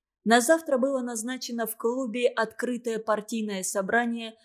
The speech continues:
с участием комсомольского и инженерно-технического актива. Вернер осунулся, посерел. Он еще не знал выводов комиссии, но обычная самоуверенность покинула его. И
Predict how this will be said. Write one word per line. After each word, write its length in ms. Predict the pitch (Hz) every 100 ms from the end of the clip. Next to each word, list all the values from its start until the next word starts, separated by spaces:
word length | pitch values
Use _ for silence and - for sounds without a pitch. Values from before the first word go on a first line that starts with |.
| _ _
с 160 | -
участием 540 | 269 320 311 - 285 269
комсомольского 960 | 247 233 247 247 277 262 - 247 247
и 240 | 240 226 226
инженерно-технического 1400 | 208 226 262 262 247 233 240 240 240 - - 233 220 214
актива. 680 | 208 - - 190 160 156 - _ _ _ _ _ _
Вернер 560 | 202 202 220 208 208 196
осунулся, 840 | 208 202 - 269 233 190 - 196 170 - _ _
посерел. 720 | 254 262 277 254 190 165 - _ _ _
Он 240 | 269 285
еще 280 | 277 - 285
не 180 | 269 262
знал 360 | 240 311 277 208
выводов 440 | 220 202 196 196
комиссии, 760 | 226 214 226 - 220 208 202 - _ -
но 300 | 202 254 285
обычная 680 | 294 285 233 254 - 262 262
самоуверенность 1080 | 254 240 226 208 214 208 226 240 240 - -
покинула 580 | 208 196 214 269 262 190
его. 480 | 170 170 170 165 - _ _ _
И 180 | 233